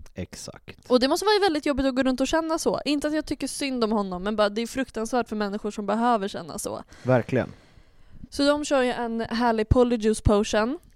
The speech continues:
Speaker 1: The Old Switcheroo. De kör en Freaky Friday.
Speaker 2: Exakt. Eh, så han, eh, Barty Crouch junior blir till sin mamma och mamma blir till Barty Crouch junior.
Speaker 1: Yes.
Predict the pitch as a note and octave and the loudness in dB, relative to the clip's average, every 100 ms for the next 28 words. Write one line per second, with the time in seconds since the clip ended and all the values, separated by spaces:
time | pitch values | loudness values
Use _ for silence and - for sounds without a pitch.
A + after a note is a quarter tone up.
0 | - C3+ D3 D3 C#3+ - D3 - D#3 D#3 | -6 4 10 10 10 4 0 4 6 6
1 | A2 B2 E3 C#3+ D3 C#3+ D#3 D#3+ F3 C3+ | 6 4 4 4 4 0 2 4 4 4
2 | C#2+ G2 C#4+ - C4 - - - - - | 0 -4 -2 0 0 0 -2 -4 -16 -6
3 | G#3 G#3+ G#3+ G#3+ G3+ - - - A#3+ A3 | 0 2 4 4 2 -2 -8 -2 2 4
4 | G#3 A3 A#3+ C4 B3 - A#3 A3 G#3+ C4+ | 4 2 0 -2 -2 0 2 2 2 -2
5 | C4 C4 - C#4 C4+ B3+ A3 G#3+ G#3+ A3 | 2 0 2 0 0 0 2 0 0 -4
6 | A3 B3+ A#3+ A#3+ D4 B3+ A#3 A3+ G#3 G3 | 0 2 2 2 0 0 -2 0 0 -2
7 | F#3+ G#3 G3+ G3 - G3 - A#3 G3+ F#3+ | -4 -4 -2 -2 -2 -8 -4 0 2 2
8 | G3+ - - - _ G3 G#3 F#3 F3 G#2 | -2 -8 -8 -12 _ -4 -2 0 -2 -2
9 | - G#3+ - G2+ - - | -2 -4 -4 -4 -4 -10